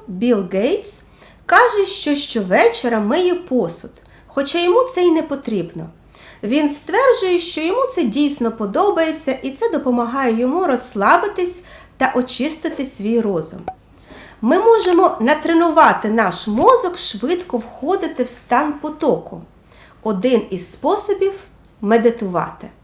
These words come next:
Існують різні види медитації, але всі вони мають одну мету — заспокоїти розум та зосередити увагу на чомусь одному. Ще один чинник, який може допомогти вам досягти свого ікігай,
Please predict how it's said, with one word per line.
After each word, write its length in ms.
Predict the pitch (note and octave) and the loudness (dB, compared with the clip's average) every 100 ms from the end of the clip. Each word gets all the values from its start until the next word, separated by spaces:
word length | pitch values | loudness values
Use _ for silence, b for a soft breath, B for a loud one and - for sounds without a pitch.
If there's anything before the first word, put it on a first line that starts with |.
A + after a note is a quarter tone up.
| _ B B B B | _ B B B B
Існують 540 | D#4 - A4+ B4+ - | -4 0 4 4 4
різні 400 | B3 F#4 F#4 D4 | 2 2 2 2
види 320 | G#3+ C#4 C4 | 2 0 0
медитації, 920 | C4 B3+ B3+ B3+ G3 E3 - - F#3 - B B B | 2 2 0 0 -2 -2 -6 -10 -14 -16 B B B
але 220 | A#3+ D#4+ | 2 2
всі 280 | E4 - F4+ | -2 -4 -2
вони 400 | C4 B3 F#4 A#4 | 0 0 2 2
мають 580 | A3+ D4+ F#4+ F4+ - - - | 2 0 0 -4 -8 -12 -6
одну 360 | G#3 G3+ A3 | -4 0 0
мету — 460 | A#3 G#3 - E3 E3 - _ _ | 0 -2 -6 -12 -12 -18 _ _
заспокоїти 840 | F#3+ G#3+ G#3+ - G#3 G#3+ F#3 F3+ F#3 | -6 -4 -4 -6 -4 -2 -2 -4 -4
розум 460 | F#3+ D#4+ G#4 G#4+ A#4 A#4 B B B | -2 0 0 0 -2 -4 B B B
та 140 | B3+ | 0
зосередити 600 | B3+ E4 G4 G#4+ A4+ E4 - | 0 0 0 0 0 0 -2
увагу 640 | A#3+ G3 F#3 F4 G#4+ F4 | -4 0 4 4 4 0
на 160 | G#3 | -2
чомусь 560 | F#3 - B3+ D4+ D#4 - - | -4 -2 0 -2 -6 -12 -10
одному. 500 | A3+ F#3 F#3+ E3 D3+ D3 - _ b b b b | -8 -4 -4 -6 -8 -14 -20 _ b b b b
Ще 380 | - - - D#4 | -10 -4 2 4
один 340 | B3 G3+ G3 | 4 2 0
чинник, 640 | F#3 - D#4 A#4+ F#4 - | -2 -4 0 2 2 0
який 260 | A#3+ B3 C#4+ | -2 0 0
може 320 | C4 E4 D4 | 2 2 0
допомогти 640 | A#3+ B3+ B3+ C#4 - - E4 | -2 0 0 0 -4 -4 0
вам 160 | B3 | 0
досягти 560 | G#3+ A3+ C4 B3+ - D4+ | -2 -4 -6 -8 -6 -6
свого 400 | - G#3+ G#3+ A#3+ | -4 -4 -2 -2
ікігай, 580 | A3 - G3 F#3+ C#4 | -4 -8 -8 -2 2